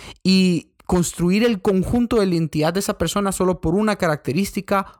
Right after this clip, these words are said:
o un atributo físico que creemos que completa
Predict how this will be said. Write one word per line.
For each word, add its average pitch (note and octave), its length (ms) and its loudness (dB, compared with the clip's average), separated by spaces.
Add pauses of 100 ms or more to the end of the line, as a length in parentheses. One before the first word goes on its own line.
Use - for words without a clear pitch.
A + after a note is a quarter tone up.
o D3+ 80 2
un F3+ 220 2
atributo E3+ 500 -2
físico F3 540 -2
que C#3+ 340 -2 (260)
creemos A3 460 0
que E3+ 100 -2
completa - 180 -4